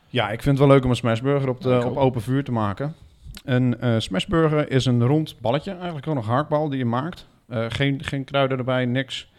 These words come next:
Speaker 1: En, ehm, op het moment dat je die op de hete plaat legt, dan druk je hem direct volledig plat. Echt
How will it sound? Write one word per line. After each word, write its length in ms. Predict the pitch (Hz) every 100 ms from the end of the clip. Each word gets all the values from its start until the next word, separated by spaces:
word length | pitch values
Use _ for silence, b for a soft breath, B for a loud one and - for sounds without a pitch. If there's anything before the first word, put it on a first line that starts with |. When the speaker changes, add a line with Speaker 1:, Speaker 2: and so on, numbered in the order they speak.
| b b b b b
Speaker 1:
En, 480 | - 117 117 117 120
ehm, 320 | 120 101 104 104
op 220 | 170 156
het 80 | 123
moment 340 | 117 135 156
dat 120 | 131
je 100 | 127
die 180 | 107 95
op 140 | 117 -
de 240 | 92 85 -
hete 380 | 90 131 165 -
plaat 460 | - 135 143 139
legt, 460 | 117 131 175 - - -
dan 220 | 107 104
druk 240 | 151 165
je 80 | 143
hem 120 | 127
direct 400 | 117 135 151 151
volledig 500 | - 135 170 185 -
plat. 320 | 123 82 - -
Echt 220 | 143